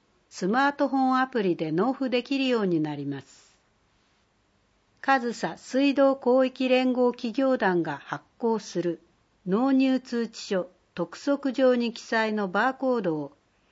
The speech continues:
スマートフォンアプリ、ペイビー、ペイペイ、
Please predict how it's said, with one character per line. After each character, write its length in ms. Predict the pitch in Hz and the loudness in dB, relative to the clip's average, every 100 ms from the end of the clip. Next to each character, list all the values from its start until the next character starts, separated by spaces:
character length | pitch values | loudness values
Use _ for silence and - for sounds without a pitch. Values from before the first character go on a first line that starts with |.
| _ | _
ス 180 | - 208 | -10 -2
マ 220 | 233 285 | 2 2
ー 20 | 277 | 0
ト 140 | 277 | -2
フ 80 | 240 | 0
ォ 20 | |
ン 180 | 254 240 | 0 0
ア 80 | 233 | -2
プ 160 | - 160 | -2 -4
リ、 180 | 143 - _ _ _ _ _ _ | -4 -12 _ _ _ _ _ _
ペ 180 | 208 240 | -4 -2
イ 120 | 262 | -2
ビ 420 | 262 247 214 147 - | -4 -4 -4 -8 -14
ー、 300 | _ _ - | _ _ -2
ペ 160 | 262 | 0
イ 80 | 254 | 0
ペ 260 | - 175 151 | -4 -8 -8
イ、 160 | 110 | -12